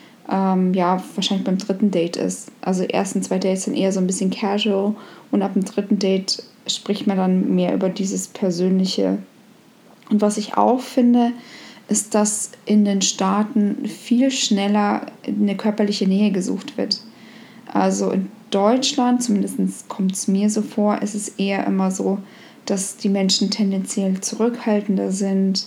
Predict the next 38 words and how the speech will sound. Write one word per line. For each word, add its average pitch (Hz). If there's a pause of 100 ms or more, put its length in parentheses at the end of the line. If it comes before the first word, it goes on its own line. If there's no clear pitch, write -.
(540)
ähm, 190
bisschen 190
vorsichtig. 190 (400)
Und 208
in 208
den 214
Staaten 233
ist 233
es 220
relativ 226
schnell 220
so, 254
dass 196
derjenige 202
dann 196
die 190
Hand 240
nimmt 208
oder 196 (600)
ist -
ja 214
auch 185
immer 185
so 185
ein 180
bisschen, 190
ne, 190
diese 196
Diskussion, 196
sollte 190
man 190
jemanden 190
beim 196
ersten 202
Date 190
küssen 233
oder 196
nicht. 214